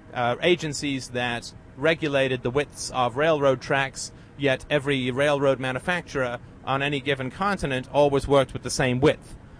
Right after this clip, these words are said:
right? There was no one that said, "Well, they have to be, I don't know, like, two feet apart, and it has to be regulated that way." Uh, it never happened, right? But you get this extraordinary stability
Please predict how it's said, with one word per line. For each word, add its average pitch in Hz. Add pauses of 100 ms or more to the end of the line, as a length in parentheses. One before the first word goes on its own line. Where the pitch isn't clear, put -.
(180)
right? 117
There 127
was 120
no 147
one 131
that 113
said, 120
"Well, 143
they 135
have 139
to 139
be, 127
I 113
don't 110
know, 107
like, 98 (140)
two 175
feet 139
apart, 117 (360)
and 110
it 107
has 143
to 135
be 123
regulated 120
that 113
way." 110 (340)
Uh, 120
it 135
never 170
happened, 175
right? 165
But 165
you 185
get 208
this 175
extraordinary 165
stability 156